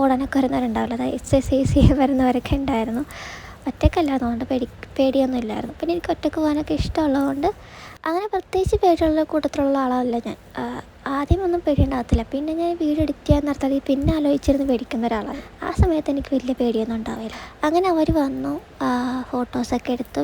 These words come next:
വീഡിയോസൊക്കെ എടുത്തു തന്ന് കുറേ സംസാരിച്ച്, സംസാരിക്കുകയൊക്കെ ചെയ്തിട്ട് പോയി. ഞാൻ അവർ എടുത്തു തന്ന വീഡിയോസും ഫോട്ടോസും എനിക്ക് വീഡിയോ എഡിറ്റ് ചെയ്യുന്ന മുമ്പ് കിട്ടുവാണെങ്കിൽ അതിനകത്ത് ആഡ് ചെയ്യാം, കിട്ടിയില്ലെങ്കിൽ ഞാൻ വേറൊരു വീഡിയോ ആയിട്ട് ഇടാം കേട്ടോ. ആ, അതിൻ്റെ വീഡിയോസ് മാത്രം ഇടാവേ.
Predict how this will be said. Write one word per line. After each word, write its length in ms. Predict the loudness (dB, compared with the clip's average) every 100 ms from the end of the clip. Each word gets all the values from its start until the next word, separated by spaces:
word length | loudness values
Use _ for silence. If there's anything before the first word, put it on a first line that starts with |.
| 2
വീഡിയോസൊക്കെ 500 | 2 -2 -4 -4 -4
എടുത്തു 220 | -6 -4
തന്ന് 260 | -4 -4 -8 -10 -18 -18 -12 -4
കുറേ 160 | -2 -2
സംസാരിച്ച്, 520 | -2 -2 -2 -4 -8 -8 -6
സംസാരിക്കുകയൊക്കെ 760 | -6 -4 -2 0 0 -2 -4 -6
ചെയ്തിട്ട് 300 | -4 -4 -6 -6
പോയി. 240 | -2 0 0 -4 -4
ഞാൻ 100 | 0 2
അവർ 120 | 4 2
എടുത്തു 220 | -2 2
തന്ന 180 | 2 2
വീഡിയോസും 400 | 2 2 0 -4 -8
ഫോട്ടോസും 560 | -6 -4 -4 -2 -2 -4 -8 -4
എനിക്ക് 220 | -4 0 2
വീഡിയോ 160 | 4
എഡിറ്റ് 160 | 2 0
ചെയ്യുന്ന 200 | 0 0
മുമ്പ് 120 | 0 -2
കിട്ടുവാണെങ്കിൽ 540 | -2 0 0 2 2 0
അതിനകത്ത് 280 | -2 -2 -2
ആഡ് 140 | 0 0
ചെയ്യാം, 200 | -2 -4 -8 -20 -6
കിട്ടിയില്ലെങ്കിൽ 540 | -6 -2 0 0 -2 -2
ഞാൻ 80 | 0 0
വേറൊരു 300 | -2 -2 0
വീഡിയോ 160 | 2 2
ആയിട്ട് 140 | 0 -2
ഇടാം 120 | -4
കേട്ടോ. 180 | -2 -4 -2
ആ, 40 | -4 -2
അതിൻ്റെ 260 | 0 0 2
വീഡിയോസ് 300 | 0 0 0 -2
മാത്രം 300 | -2 -4 -6
ഇടാവേ. 300 | -4 -2 -2